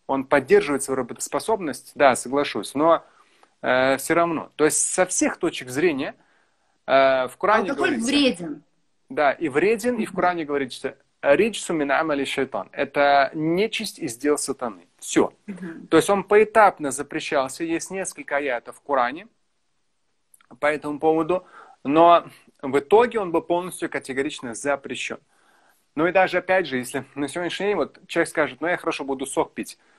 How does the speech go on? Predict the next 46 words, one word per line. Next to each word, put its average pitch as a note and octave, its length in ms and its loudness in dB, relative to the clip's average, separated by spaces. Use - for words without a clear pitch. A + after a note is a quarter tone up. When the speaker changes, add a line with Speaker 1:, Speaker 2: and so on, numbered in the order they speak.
Speaker 1:
Соком F3 420 2
тоже D#3+ 240 2
сейчас A#2 160 -4
про - 280 -2
сахар, D#3 380 2
если C3 200 -8
почитать, - 600 -4
то C3+ 100 -4
есть F#3+ 160 -2
Speaker 2:
Мгм. E3+ 80 -10
Speaker 1:
в - 20 -12
соке F#3 320 -2
там - 160 -6
столько G#3 300 0
сахара, A#2 360 -2
вы B2 60 -2
пьёте E3+ 340 0
там G2+ 280 -8
сок, - 340 0
в B2+ 100 -4
нём, C#3+ 280 -2
ну, B2 60 -6
не C#3 100 -2
знаю, B2 160 -4
там, F#2+ 260 -8
оказыв-, C#3 640 4
Speaker 2:
Да. D3+ 100 6
Speaker 1:
оказывается, D3 520 2
Speaker 2:
Половина C#4+ 260 2
Speaker 1:
там - 80 -12
Speaker 2:
сахара. G#3 460 -2
Speaker 1:
Да, C3 300 4
наполовину D#3 600 0
или A#2+ 80 -4
там A2 420 -8
четыре, F#3 420 2
пять E3+ 480 4
до B2+ 120 -6
семи, E3+ 340 -6
до C3+ 140 -2
восьми D3 360 -4
ложек C#3 400 -4
сахара C3 380 -4
в A2+ 60 -4
одном B2 240 -4
стакане. - 400 -10